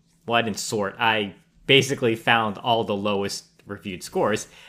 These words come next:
That's why we spoke about Dragon Wolf. Now, before we spoke about Dragon Wolf,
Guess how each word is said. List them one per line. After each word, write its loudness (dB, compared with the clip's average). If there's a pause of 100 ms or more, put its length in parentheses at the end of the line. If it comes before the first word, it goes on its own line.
That's 4
why 4
we 0
spoke -2
about -2
Dragon 0
Wolf. -12 (480)
Now, 0
before -4
we -4
spoke -4
about 0
Dragon -4
Wolf, -10